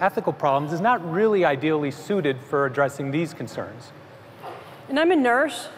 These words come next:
Speaker 2: and a comic artist. My clinical experience is in H I V aids care and in hospice care.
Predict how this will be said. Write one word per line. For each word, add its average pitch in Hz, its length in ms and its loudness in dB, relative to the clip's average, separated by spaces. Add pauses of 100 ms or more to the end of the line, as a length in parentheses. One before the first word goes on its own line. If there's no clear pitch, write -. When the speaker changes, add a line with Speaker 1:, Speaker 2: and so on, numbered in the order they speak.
Speaker 2:
and 226 100 -2
a 208 40 -2
comic 233 380 0
artist. 190 520 0 (100)
My 220 160 0
clinical 269 380 0
experience 208 540 -2
is 185 160 -4
in 202 360 -2
H 202 240 0
I 202 140 4
V 196 180 -2
aids 202 300 0
care 240 480 2
and 185 180 -4
in 180 140 0
hospice 226 560 -4
care. 143 340 -6